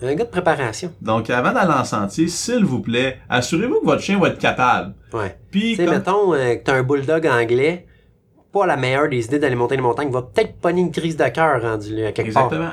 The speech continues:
Speaker 2: F-, allez-y graduellement. On suggère de commencer quand il est un petit peu plus jeune, là, pour qu'il se mette à aimer ça. Les chiens,
Speaker 1: Mhm.
Speaker 2: habituellement, deviennent
Speaker 1: Mhm.
Speaker 2: excités quand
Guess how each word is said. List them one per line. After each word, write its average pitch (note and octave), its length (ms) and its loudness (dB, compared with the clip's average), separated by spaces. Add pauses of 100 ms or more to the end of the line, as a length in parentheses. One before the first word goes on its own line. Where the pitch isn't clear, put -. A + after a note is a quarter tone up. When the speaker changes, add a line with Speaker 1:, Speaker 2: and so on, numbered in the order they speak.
Speaker 2:
F-, - 140 -16
allez-y C3 320 -2
graduellement. D3 640 2 (120)
On A#2 380 0
suggère C#3+ 420 0
de C3+ 80 4
commencer A#2+ 400 0
quand D#3 160 0
il - 80 -6
est - 20 -4
un A#2+ 80 -2
petit - 140 -10
peu C3+ 120 -2
plus C3+ 100 -10
jeune, C3+ 240 0
là, B3+ 80 -4
pour F#3+ 180 -4
qu'il - 140 -14
se - 120 -6
mette C3+ 120 -2
à A#2+ 80 2
aimer G#2+ 220 0
ça. E3+ 200 -4
Les A2 120 2
chiens, C3 160 -2
Speaker 1:
Mhm. - 60 0
Speaker 2:
habituellement, C#3 320 0
deviennent C3 200 0
Speaker 1:
Mhm. D3 80 4
Speaker 2:
excités D#3+ 240 -2
quand C#3 100 -2